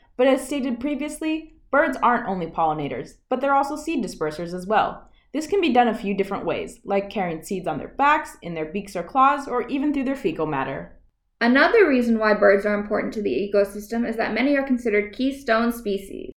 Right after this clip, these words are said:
Speaker 1: What's a keystone species?
Speaker 2: It's an organism that helps define an ecosystem.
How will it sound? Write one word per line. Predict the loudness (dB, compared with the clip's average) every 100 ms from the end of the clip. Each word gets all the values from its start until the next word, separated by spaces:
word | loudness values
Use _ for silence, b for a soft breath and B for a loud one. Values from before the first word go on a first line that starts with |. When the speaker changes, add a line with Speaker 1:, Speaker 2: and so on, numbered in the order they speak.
| _ _
Speaker 1:
What's | -2 0 0
a |
keystone | 2 2 4 2 2 2
species? | 0 0 0 -4 -4 -12 _ _ _
Speaker 2:
It's | -4 -2
an | 4
organism | 6 6 2 2 2
that | 2
helps | 2 -2 -4
define | -4 0
an | 0 -2
ecosystem. | -2 2 2 0 -6 -4 -6 -6